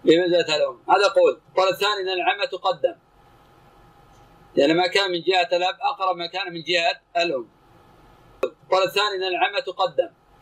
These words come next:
لأن ما كان من جهة الأب أقرب ما كان من جهة الأم. وهذا ما له إطلاق من العلماء، وجابوا عن هذا الحديث بأن العمة ما طالبت،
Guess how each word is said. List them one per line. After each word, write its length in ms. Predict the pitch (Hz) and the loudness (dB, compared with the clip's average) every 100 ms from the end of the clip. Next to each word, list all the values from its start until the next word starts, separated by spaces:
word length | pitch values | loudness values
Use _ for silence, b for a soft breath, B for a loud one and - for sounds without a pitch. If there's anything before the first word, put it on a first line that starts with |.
| _ _ _ - - - - - - - - - - | _ _ _ -20 -20 -20 -20 -20 -20 -20 -20 -10 0
لأن 220 | 139 160 | 2 2
ما 100 | 180 | 0
كان 240 | 175 196 | 0 -2
من 100 | 180 | -2
جهة 360 | 160 185 175 180 | -2 0 2 0
الأب 200 | 180 190 | -2 -4
أقرب 360 | 196 208 190 180 | -4 -4 -2 -4
ما 100 | 170 | -6
كان 260 | 180 190 170 | -8 -10 -8
من 100 | 160 | -4
جهة 380 | 175 170 185 _ - | -2 0 -2 _ -4
الأم. 320 | 170 147 113 _ _ _ - - - - - - - - | -2 -2 -6 _ _ _ -20 -20 -20 -20 -20 -20 -4 4
وهذا 240 | 170 196 | 4 4
ما 100 | 185 | 0
له 200 | 202 185 | 2 0
إطلاق 300 | 185 208 170 | 0 -4 -4
من 80 | 170 | -6
العلماء، 420 | 165 180 190 180 | -2 0 -2 -4
وجابوا 400 | 175 185 220 190 | -6 -6 -6 -6
عن 140 | 185 185 | -6 -4
هذا 160 | 190 | -6
الحديث 500 | 165 175 180 180 202 _ _ _ _ - | -6 -6 -4 -4 -4 _ _ _ _ 0
بأن 220 | 196 220 | 2 4
العمة 400 | 208 170 233 233 | 4 2 2 0
ما 140 | 247 | 2
طالبت، 520 | 233 196 160 - - | 4 4 4 -2 -10